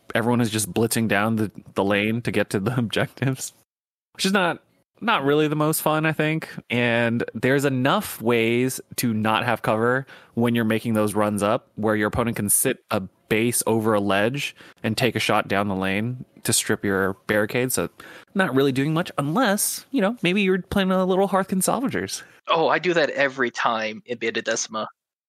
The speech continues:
Speaker 2: G-, give me that Fortify on that barricade. Give me, make that heavy.
Speaker 1: I, yeah, having played against John, or Can You Roll a Crits, Hearthkin Salvagers at the World Championships,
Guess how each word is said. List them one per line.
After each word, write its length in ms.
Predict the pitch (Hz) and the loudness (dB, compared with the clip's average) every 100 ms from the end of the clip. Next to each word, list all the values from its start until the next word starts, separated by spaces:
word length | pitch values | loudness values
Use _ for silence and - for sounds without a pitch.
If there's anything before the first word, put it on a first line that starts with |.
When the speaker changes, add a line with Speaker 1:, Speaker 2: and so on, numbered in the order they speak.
| _ _ | _ _
Speaker 2:
G-, 160 | - - _ _ _ 165 | -18 -18 _ _ _ -14
give 300 | - 180 175 | 0 0 0
me 140 | 170 160 | -2 0
that 200 | 147 127 | 0 0
Fortify 720 | 139 127 131 131 123 120 117 | 0 0 0 -2 0 0 0
on 300 | 120 123 120 | 0 0 0
that 200 | 117 113 | -2 0
barricade. 640 | 117 113 113 120 117 113 _ | 0 -2 -2 -2 0 -2 _
Give 160 | 175 165 | -2 0
me, 140 | 151 | -2
make 300 | 143 143 139 | 0 -4 0
that 160 | 127 - | -2 0
heavy. 500 | 120 113 117 120 - - - _ _ | -2 -2 -4 -6 -10 -20 -20 _ _
Speaker 1:
I, 560 | 117 120 120 117 113 92 _ _ _ | 0 2 2 2 0 -2 _ _ _
yeah, 240 | 127 113 - | 0 0 0
having 280 | 147 185 170 | 0 0 0
played 260 | 147 139 | 2 2
against 460 | 139 120 120 120 - | 2 0 0 -2 -2
John, 480 | 110 104 110 110 107 | 0 2 2 0 -2
or 140 | 113 | -2
Can 160 | 110 123 | 0 0
You 80 | 120 | 2
Roll 140 | 113 | 2
a 40 | 107 | 0
Crits, 460 | - 104 - - - - | 0 0 0 -6 -8 -8
Hearthkin 360 | - 117 - 113 | -2 -2 0 -2
Salvagers 480 | 101 101 107 110 107 | 0 0 0 0 0
at 200 | 98 - _ 101 | -2 -4 _ -4
the 140 | 110 | 0
World 200 | 104 104 | 0 0
Championships, 760 | 107 104 120 120 135 135 - | 0 0 -2 0 0 0 -2